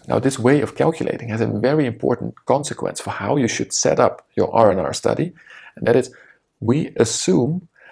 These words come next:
that these parts show us the total range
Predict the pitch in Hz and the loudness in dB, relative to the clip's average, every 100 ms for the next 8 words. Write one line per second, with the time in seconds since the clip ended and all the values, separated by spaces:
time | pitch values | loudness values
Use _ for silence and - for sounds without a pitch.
0 | - 123 139 131 113 - 151 139 156 - | 0 2 2 -2 -4 -2 0 0 -4 -8
1 | - - - - 151 170 120 165 - - | -12 -14 -6 2 2 2 -2 -4 -10 -14
2 | _ _ _ _ _ - - - 147 160 | _ _ _ _ _ -8 -8 0 0 2
3 | 120 110 113 147 123 151 - | 0 0 2 2 0 -6 -10